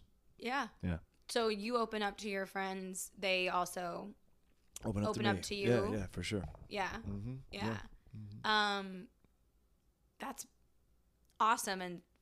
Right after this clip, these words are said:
Speaker 1: feels like it goes against the data here.
Speaker 2: Yeah, definitely.
Speaker 1: Do
Speaker 2: There's
Speaker 1: you f-,
Speaker 2: exceptions, of course, you
Speaker 1: do
Speaker 2: know.
Speaker 1: you feel like those relationships that you have, like, the dep-, the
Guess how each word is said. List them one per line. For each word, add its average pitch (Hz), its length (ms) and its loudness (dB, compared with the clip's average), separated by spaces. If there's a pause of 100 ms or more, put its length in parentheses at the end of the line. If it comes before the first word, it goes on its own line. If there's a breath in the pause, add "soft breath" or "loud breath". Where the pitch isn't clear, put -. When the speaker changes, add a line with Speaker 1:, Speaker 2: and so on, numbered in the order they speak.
(140)
Speaker 1:
feels 185 340 -2
like 175 240 -4
it 185 140 -12
goes 180 200 0
against - 500 -8 (120)
the 226 320 -8 (1300 loud breath)
data 208 260 2
here. - 440 -8
Speaker 2:
Yeah, 110 300 8
definitely. 92 540 -2 (440 loud breath)
Speaker 1:
Do - 80 -8
Speaker 2:
There's 104 100 2
Speaker 1:
you 113 60 2
f-, 101 40 0
Speaker 2:
exceptions, 92 440 0
of 80 80 -12
course, 90 380 -4 (280)
you 90 60 -4
Speaker 1:
do 87 80 -2
Speaker 2:
know. 240 60 0
Speaker 1:
you 247 60 0
feel 247 240 0
like 240 340 0 (1200)
those 220 240 -2
relationships 196 720 -2
that 202 100 -6
you 185 160 -4
have, 185 540 2
like, 185 180 -10
the 190 80 -6
dep-, 175 320 -4 (200)
the 247 320 -8